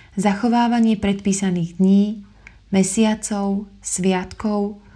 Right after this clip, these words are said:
rôzne zvláštne obdobia aj roky. A tak krok po kroku menili čisté evanjelium na ľudové náboženstvo. Aj dnešná doba je živnou pôdou pre rôzne prúdy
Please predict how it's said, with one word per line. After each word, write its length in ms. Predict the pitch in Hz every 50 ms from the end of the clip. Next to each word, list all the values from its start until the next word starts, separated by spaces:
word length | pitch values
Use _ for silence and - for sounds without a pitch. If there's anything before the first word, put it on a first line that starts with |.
| - - - -
rôzne 480 | - 220 226 240 247 240 247 247 226 196
zvláštne 520 | 180 175 196 185 190 214 - - 220 - 185
obdobia 400 | 170 170 185 196 180 202 196 196 196
aj 140 | 196 190 185 180
roky. 260 | 175 170 - 180 175 170 - - - - _ _ _ _ _ _ _ _ _ - - - - - - - - -
A 120 | 196 196
tak 360 | - 285 285 - - - - -
krok 400 | 220 202 202 240 247 - - -
po 160 | - 202 196
kroku 640 | 196 - 190 185 185 185 - - 214 208 214 - -
menili 400 | 190 196 196 190 190 185 180 180 170
čisté 400 | - 247 247 247 - - 226 202
evanjelium 760 | - 185 175 180 180 180 185 190 190 190 190 196 196 196 185
na 320 | 180 180 180 180 185 - - -
ľudové 560 | 196 190 208 214 202 233 220 208 214 208 190
náboženstvo. 800 | 185 180 180 170 180 175 170 170 170 165 - - 175 175 170 - - - - _ _ _ _ _ _ _ _ _ _ - - _ _ - - - - - - -
Aj 180 | - 220 220
dnešná 480 | 214 208 240 277 285 285 269 247 226 208
doba 320 | 185 185 180 175 185 175
je 160 | 180 180 180 175
živnou 480 | 185 196 196 202 202 202 190 185 170
pôdou 400 | 175 190 180 180 180 180 190 190 185
pre 180 | 175 - 185 185
rôzne 480 | 180 180 185 190 208 220 226 220 202 -
prúdy 400 | - 185 180 180 180 170 190